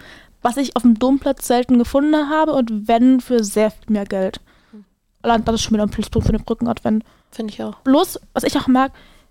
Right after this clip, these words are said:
Speaker 1: auf dem Domplatz habe ich oft das Gefühl, ich krieg keinen Platz zum Stehen mit meinem Essen und meinem, ähm, Glühwein oder Punsch. Und auf dem Brückenadvent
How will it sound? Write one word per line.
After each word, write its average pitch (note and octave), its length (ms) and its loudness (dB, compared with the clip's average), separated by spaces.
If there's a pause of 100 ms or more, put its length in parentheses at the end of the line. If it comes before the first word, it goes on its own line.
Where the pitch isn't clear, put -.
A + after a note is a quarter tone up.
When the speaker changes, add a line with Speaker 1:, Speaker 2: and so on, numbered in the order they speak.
(220)
Speaker 1:
auf C4 120 0
dem C4+ 100 4
Domplatz D#4 180 2
habe C#4 100 0
ich - 60 -6
oft C4+ 140 0
das - 40 -14
Gefühl, C4+ 300 -2
ich B3 140 -2
krieg - 180 -4
keinen A#3+ 220 0
Platz - 300 -4
zum A#3 120 -4
Stehen B3+ 400 2
mit B3+ 100 2
meinem A3+ 200 2
Essen B3 240 0
und A#3+ 80 4
meinem, G#3+ 320 4 (120)
ähm, G#3 360 2 (240)
Glühwein C#4+ 220 4
oder G#3 120 0
Punsch. C#4+ 400 0 (380)
Und C4+ 80 2
auf C4 80 0
dem B3 100 4
Brückenadvent D#4 720 0